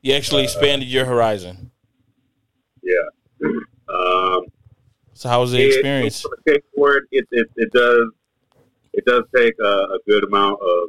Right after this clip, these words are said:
Speaker 2: uh, learning. By the way, a one wheel, if you don't know, is essentially a board with one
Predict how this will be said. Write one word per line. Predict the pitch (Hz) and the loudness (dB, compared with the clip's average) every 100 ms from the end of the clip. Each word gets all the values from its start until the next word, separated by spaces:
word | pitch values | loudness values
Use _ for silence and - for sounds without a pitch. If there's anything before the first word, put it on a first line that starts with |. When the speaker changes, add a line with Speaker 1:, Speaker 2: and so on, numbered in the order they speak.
| 80 | -6
Speaker 2:
uh, | 87 85 85 | -6 -6 -2
learning. | 95 98 98 | 0 0 0
By | 107 104 | 2 2
the | 104 | 4
way, | 104 | 2
a | 104 98 | 2 0
one | 107 104 | 0 0
wheel, | 104 101 | -2 -2
if | - | -4
you | - | -2
don't | 98 98 | 0 2
know, | 95 95 - _ _ _ _ _ | 0 0 -2 _ _ _ _ _
is | 90 | -6
essentially | 82 - 101 87 98 87 | -6 -2 -4 -2 -2 0
a | 82 92 | -2 0
board | 98 104 104 104 98 98 | 4 4 4 2 0 -6
with | 85 | -4
one | 98 101 98 | 0 0 0